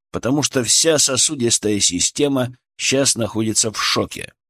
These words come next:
Массивное разрушение вирусных частиц высвобождает в кровь огромное количество токсинов. Эндотоксический шок.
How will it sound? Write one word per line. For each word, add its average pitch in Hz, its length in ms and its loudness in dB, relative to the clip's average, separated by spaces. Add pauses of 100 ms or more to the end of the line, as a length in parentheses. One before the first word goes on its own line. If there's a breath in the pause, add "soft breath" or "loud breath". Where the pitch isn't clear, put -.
(520)
Массивное 139 720 2
разрушение 127 640 0
вирусных 123 520 2
частиц - 600 0 (380)
высвобождает 139 760 2
в - 80 -8
кровь 139 300 2
огромное 139 600 2
количество 123 460 -2
токсинов. 104 600 -2 (680)
Эндотоксический 139 1080 0
шок. - 440 -2